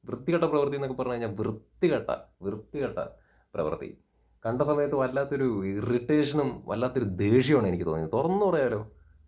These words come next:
ഞാൻ തമ്പനയിൽ വെച്ചിരിക്കുന്ന ഫോട്ടോസിലുള്ള ആളുകൾക്കോ അല്ലെങ്കിൽ അവരുടെ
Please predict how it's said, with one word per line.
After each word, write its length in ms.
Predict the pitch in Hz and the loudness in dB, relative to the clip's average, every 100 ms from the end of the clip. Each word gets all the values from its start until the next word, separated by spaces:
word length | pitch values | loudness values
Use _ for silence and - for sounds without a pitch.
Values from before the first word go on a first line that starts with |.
| _ - | _ -4
ഞാൻ 120 | 147 | 0
തമ്പനയിൽ 360 | 156 139 143 156 | 4 4 4 0
വെച്ചിരിക്കുന്ന 420 | 156 156 147 143 139 | 0 -2 -2 -2 -2
ഫോട്ടോസിലുള്ള 680 | - 127 127 139 139 139 131 | -2 -2 0 0 0 2 2
ആളുകൾക്കോ 600 | 117 120 127 123 120 123 120 - - | 2 2 2 0 0 0 0 -4 -4
അല്ലെങ്കിൽ 280 | 120 120 120 | -2 0 0
അവരുടെ 260 | 117 117 | 2 2